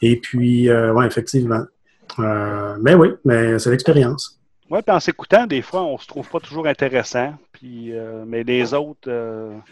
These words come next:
Speaker 2: en tout cas, les, souvent, on le voit pas selon les statistiques, là, ça télécharge. Fait que, euh, ça... Mais des, des, des, des réponses, en as-tu un petit peu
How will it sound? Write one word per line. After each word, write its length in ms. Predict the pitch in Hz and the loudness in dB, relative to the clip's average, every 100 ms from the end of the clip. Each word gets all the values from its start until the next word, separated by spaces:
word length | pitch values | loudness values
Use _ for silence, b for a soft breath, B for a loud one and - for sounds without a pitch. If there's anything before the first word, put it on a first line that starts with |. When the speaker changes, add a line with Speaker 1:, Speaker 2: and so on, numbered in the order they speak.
| _ B B B B B B B B - 214 - 131 | _ B B B B B B B B -18 -20 -6 0
Speaker 2:
en 40 | |
tout 60 | 160 | 4
cas, 120 | 180 | 6
les, 260 | 156 156 | 6 4
souvent, 400 | 143 - 185 175 | 4 2 4 4
on 40 | 170 | 2
le 80 | 147 | 0
voit 140 | 160 | -4
pas 80 | - | -4
selon 200 | - 170 | -2 0
les 60 | 165 | 2
statistiques, 560 | 170 - - - 143 | 2 0 -2 -2 0
là, 100 | - | 0
ça 120 | 135 151 | -4 0
télécharge. 760 | 151 135 - 135 127 - - - | 2 2 2 2 2 -6 -18 -12
Fait 140 | 117 - | -12 -10
que, 100 | 127 | -10
euh, 500 | 117 113 110 107 107 | -8 -10 -14 -16 -18
ça... 300 | - 120 110 | -8 -4 -4
Mais 160 | 113 123 | -2 2
des, 180 | 131 127 | 2 4
des, 200 | 127 127 | 4 4
des, 240 | 131 127 | 4 4
des 120 | 139 | 4
réponses, 400 | 151 147 226 254 | 6 6 4 2
en 80 | 151 | -2
as-tu 360 | 143 - 180 175 | -2 -6 -4 -4
un 120 | 160 | -4
petit 160 | - - | -8 -8
peu 140 | 247 | -4